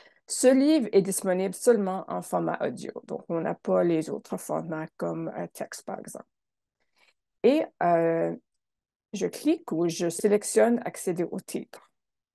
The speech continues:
Euh, et j'ai un message de confirmation, euh, selon lequel, euh, mon, le, le titre a été ajouté à mon étagère téléchargement direct.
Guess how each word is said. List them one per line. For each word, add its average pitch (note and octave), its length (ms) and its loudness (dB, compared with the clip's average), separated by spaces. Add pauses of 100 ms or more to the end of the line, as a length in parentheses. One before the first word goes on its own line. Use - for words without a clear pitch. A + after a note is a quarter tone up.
(1080)
Euh, D#3+ 280 0
et F3 320 2
j'ai F3 140 -2
un F3 60 2
message F#3 360 2
de - 80 -6
confirmation, G#3 920 0 (140)
euh, F#3 640 0 (240)
selon F#3 320 -2
lequel, F#3 640 2
euh, E2+ 440 0 (680)
mon, F3+ 320 -4
le, F3+ 200 2
le E3+ 220 0
titre - 260 -4
a F3 140 4
été - 260 -2
ajouté F3 460 -2
à E3 100 0
mon E3 460 -2
étagère E3+ 680 -2
téléchargement F3 640 -8
direct. - 460 -20